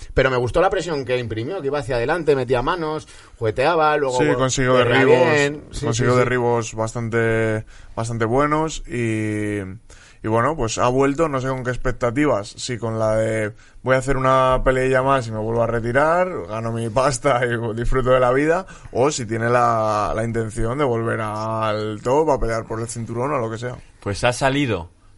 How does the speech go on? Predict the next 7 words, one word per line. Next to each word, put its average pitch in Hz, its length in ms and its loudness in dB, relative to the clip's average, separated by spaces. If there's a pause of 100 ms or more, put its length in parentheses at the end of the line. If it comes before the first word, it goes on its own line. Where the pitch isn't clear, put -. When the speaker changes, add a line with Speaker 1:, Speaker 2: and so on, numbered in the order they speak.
Speaker 3:
la 104 420 -4
que 104 160 -4
no 120 280 2
deja 131 440 2
una 131 320 -2
sin 95 240 -6
pedir, 123 440 0